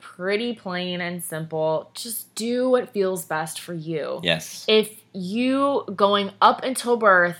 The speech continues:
Speaker 1: want to have your ch-, kid or kids there, and then right as labor is starting or whatever, you don't want them any-, there anymore, fine. Like, make, make the arrangements, like, have that person, remove them, whatever. Or maybe you don't think you want your kids there,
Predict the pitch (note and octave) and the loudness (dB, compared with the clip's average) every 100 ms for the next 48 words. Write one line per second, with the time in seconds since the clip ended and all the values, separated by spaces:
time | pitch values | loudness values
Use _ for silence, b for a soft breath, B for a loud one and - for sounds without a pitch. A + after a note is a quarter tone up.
0 | - E3+ E3+ F3+ G#3 G3+ F#3+ F#3+ F#3+ F#3 | -12 -4 -2 -2 -4 -4 -2 0 -2 -2
1 | - - - - A3+ G#3 G3+ - F3+ F3 | -8 -10 -12 -8 0 4 4 2 -2 -2
2 | - G3 F#3 E3+ F3 E3+ F3 G#3+ B B | -2 -2 -2 -2 0 2 0 -2 B B
3 | - G3 F3+ D#3+ E3+ G3+ G3+ F#3+ F#3 G3+ | -6 -2 -2 0 2 0 0 -2 0 -2
4 | F#3+ - E3+ F3+ F3+ F3+ D#3+ D3+ E3 E3 | -4 -2 0 0 -4 -6 -8 -4 -2 0
5 | G3 F#3 G3 G#3+ F#3 F3+ G3 G#3 G#3 G3+ | -2 -2 -4 -4 -2 -4 -6 -8 -8 -10
6 | _ G#3 G#3 G#3+ A3+ A3+ A#3+ A#3+ _ _ | _ -4 -2 -4 -6 -6 -8 -10 _ _
7 | G3+ A#3 E3+ D#3+ D#3+ F3 F3+ F3 F#3 F3 | -2 -2 -2 -6 -6 -4 -4 -4 -6 -6
8 | F#3 G3 F#3+ A3 G3 G3 F#3+ F3 F3 F3+ | -6 -4 -4 -2 -2 -2 -4 -6 0 2
9 | F3+ F3+ - G3 F#3+ G3 F#3+ F3 E3+ F#3 | 4 2 2 -2 -2 -4 -4 -4 -4 -4
10 | G3 G3 F#3+ E3+ F#3 G3 G3 B G3 G#3 | -4 -2 -2 0 2 2 -2 B -2 4
11 | B3 C#4 C4 C4 C4 B3 D4 - C4 A3+ | 4 4 0 -2 0 0 -2 -4 -6 -6
12 | G#3+ F#3+ F3+ E3+ E3 - b b - F#3 | -6 -4 -2 -2 -2 -8 b b -6 -6
13 | F#3+ F#3+ F3+ F3+ E3+ E3 D#3+ | -2 0 2 2 4 2 0